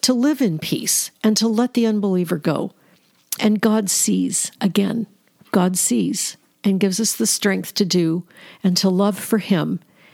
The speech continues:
even when we don't know the next step to take.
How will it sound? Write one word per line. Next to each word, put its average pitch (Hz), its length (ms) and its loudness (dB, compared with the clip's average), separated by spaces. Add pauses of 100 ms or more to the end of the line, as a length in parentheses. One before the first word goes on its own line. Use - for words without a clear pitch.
(160)
even 233 300 2
when 196 300 0
we 220 240 2
don't 208 240 -2
know 180 160 2
the 170 120 -2
next 165 260 -2
step - 280 -4
to - 80 -2
take. - 420 -4